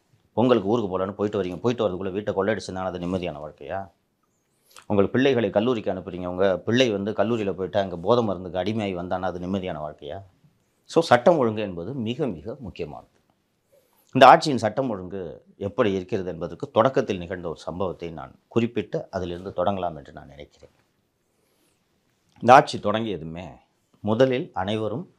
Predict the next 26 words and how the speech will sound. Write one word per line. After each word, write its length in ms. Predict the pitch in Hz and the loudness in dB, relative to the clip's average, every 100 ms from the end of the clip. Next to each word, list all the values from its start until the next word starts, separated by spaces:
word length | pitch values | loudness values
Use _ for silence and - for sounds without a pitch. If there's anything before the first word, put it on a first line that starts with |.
| _ _ _ _ | _ _ _ _
பரபரப்பாக 640 | 85 101 101 101 92 107 | 4 6 6 4 0 0
விவாதித்த 480 | 95 90 101 90 85 | -2 0 -2 -4 -8
ஒரு 100 | 80 | -8
சம்பவம் 360 | - 87 95 80 | -6 -6 -6 -8
என்னவென்றால், 600 | 80 95 76 67 76 - _ _ _ _ _ _ _ _ _ | -10 -10 -10 -10 -10 -10 _ _ _ _ _ _ _ _ _
ஜி 260 | - 98 147 | -10 2 2
ஸ்கொயர் 340 | 156 131 110 | 4 4 4
நிறுவனம் 460 | 92 87 80 90 151 _ _ | 2 -4 -6 -8 -12 _ _
கொடுத்த 360 | 85 85 127 | -6 -6 -10
புகார். 400 | 135 76 71 - _ _ _ | -12 -8 -8 -8 _ _ _
ஜி 100 | - | -2
ஸ்கொயர் 260 | 113 110 92 | 2 2 2
நிறுவனத்தை 280 | 87 85 82 | -2 -8 -10
பத்தி 160 | 80 - | -12 -12
பின்னாடி 340 | 85 85 78 | -12 -12 -10
பேசுறேன். 440 | 82 78 - 76 _ _ _ _ _ _ | -10 -12 -14 -20 _ _ _ _ _ _
அந்த 160 | 104 107 | 0 0
நிறுவனம் 520 | 101 104 90 92 - | 0 -2 -4 -6 2
ஆளுங்கட்சி 300 | 127 139 120 | 4 4 2
நிறுவனம் 300 | 113 101 101 | -4 -4 -6
தான், 140 | 101 85 | -6 -8
அது, 80 | 65 | -10
அதுல 160 | 76 | -12
ஒண்ணும் 220 | 85 92 82 | -12 -10 -10
சந்தேகம் 240 | 87 73 | -10 -12
இல்லை. 160 | 64 | -16